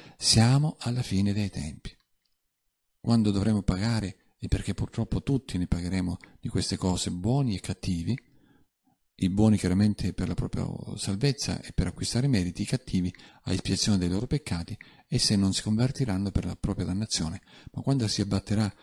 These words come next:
l'ira di Dio, eh, concepita come conseguenza delle, dei peccati commessi da questa umanità depravata, tutti soffriremo, soffriremo tutti.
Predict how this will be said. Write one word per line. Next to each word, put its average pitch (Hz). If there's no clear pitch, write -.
l'ira 101
di 87
Dio, 110
eh, 85
concepita 98
come 98
conseguenza 110
delle, 92
dei 95
peccati 113
commessi 101
da 92
questa 120
umanità 92
depravata, 92
tutti 127
soffriremo, 90
soffriremo 107
tutti. -